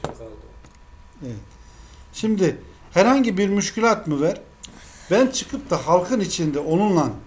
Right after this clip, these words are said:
Speaker 2: bunu halletmeye kalkarsam meseleyi büyütürüm. Ama oradan indikten sonra o da normal vatandaş. Gel kardeşim, önce karnını doyurursun. Sonra hazmetmesi için güzel bir çay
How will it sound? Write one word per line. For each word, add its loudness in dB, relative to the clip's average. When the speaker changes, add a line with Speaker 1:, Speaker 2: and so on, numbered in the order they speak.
Speaker 2:
bunu -2
halletmeye -2
kalkarsam -6
meseleyi -4
büyütürüm. -14
Ama 2
oradan 2
indikten 0
sonra -4
o -2
da 2
normal -2
vatandaş. -12
Gel -6
kardeşim, -8
önce 0
karnını 2
doyurursun. -16
Sonra -2
hazmetmesi -6
için -14
güzel -10
bir -18
çay -10